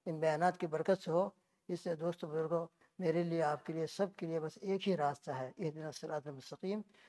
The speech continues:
صراط الذین انعمت علیہم، پھر آگے من النبیین والصدیقین والشہداء والصالحین۔ تو اللہ کے پیارے حبیب صلی اللہ علیہ وسلم کی سنت کو اختیار کیا ہوگا تو انشاءاللہ قبر کے اندر بہت آسانی سے ایک ایمان والا جواب دے گا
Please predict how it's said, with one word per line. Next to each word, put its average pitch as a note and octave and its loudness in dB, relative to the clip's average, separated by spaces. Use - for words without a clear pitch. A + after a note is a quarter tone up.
صراط E3+ -2
الذین D#3+ -2
انعمت D#3 -4
علیہم، D#3+ -4
پھر E3+ -2
آگے D#3+ 4
من D#3+ -4
النبیین D#3 -4
والصدیقین D#3+ -6
والشہداء D3 -4
والصالحین۔ C#3 -6
تو - -4
اللہ F3+ 2
کے G3+ 4
پیارے E3+ 4
حبیب F3 0
صلی D#3+ -4
اللہ D#3+ -2
علیہ E3 -4
وسلم D#3+ -6
کی - -8
سنت D#3 -16
کو F3 -2
اختیار E3 2
کیا F#3 4
ہوگا E3+ 4
تو F#3 -4
انشاءاللہ F3 2
قبر E3+ 2
کے E3+ -2
اندر D#3+ -4
بہت G3+ -4
آسانی F3 0
سے D3+ -2
ایک F3 -2
ایمان F3+ 2
والا F3+ 6
جواب D#3+ 2
دے D3 -2
گا F#3+ 0